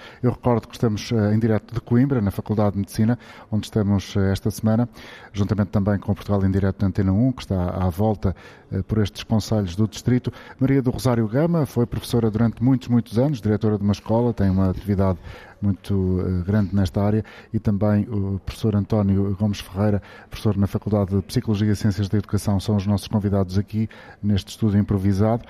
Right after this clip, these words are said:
Eh, começo por si, eh, professora Maria do Rosário Gama. Esta, esta ideia que nos foi deixada por, eh,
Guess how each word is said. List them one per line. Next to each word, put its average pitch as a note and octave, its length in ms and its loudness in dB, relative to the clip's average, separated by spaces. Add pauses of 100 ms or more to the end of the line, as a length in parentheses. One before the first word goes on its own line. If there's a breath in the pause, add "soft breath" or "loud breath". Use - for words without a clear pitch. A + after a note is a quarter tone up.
(340 loud breath)
Eh, A2+ 140 -2
começo D3 320 -2
por - 120 -12
si, C#3+ 300 0
eh, A2+ 520 0 (160)
professora A#2+ 320 -2
Maria A#2 260 2
do A2+ 120 0
Rosário A2 340 0
Gama. A2 320 2 (640 loud breath)
Esta, C#3+ 420 0
esta C#3 240 0
ideia C#3 400 2
que B2+ 340 2
nos A#2+ 160 2
foi C3 160 -2
deixada G#2+ 460 2
por, A2 380 0
eh, G#2+ 100 4